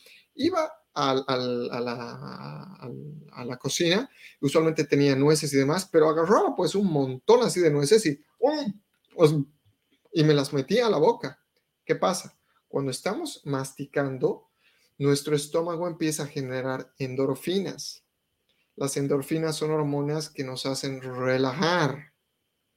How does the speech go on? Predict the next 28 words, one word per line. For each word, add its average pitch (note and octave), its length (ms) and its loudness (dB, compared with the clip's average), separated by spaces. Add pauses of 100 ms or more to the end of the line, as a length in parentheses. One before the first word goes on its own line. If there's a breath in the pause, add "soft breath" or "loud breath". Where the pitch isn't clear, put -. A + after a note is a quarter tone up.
(600)
¿no? D3 240 -8 (220 soft breath)
Esto G3 260 0
hubiera G3+ 260 8
pasado F#3 540 2
con D#3+ 180 4
cualquier F3+ 380 8
cosa, - 420 0 (1300)
la D3+ 160 4
generación E3 540 4
de F#3 100 4
eso. - 240 -6 (260)
Yo D#3+ 140 2
escogía D#3+ 480 4
eso, D#3 220 2
más C3+ 260 0
bien C4+ 220 0
que A3+ 80 2
escogía D#3 340 0
eso. C#3+ 220 -2
Ahora, D3 140 2
lo D3+ 100 2
gracioso D#3+ 400 0
es F#3+ 80 -6
que, D#3+ 80 -4
es D3 80 -8
que - 80 -20
estaba D#3 200 -2
escogiendo, D3+ 680 0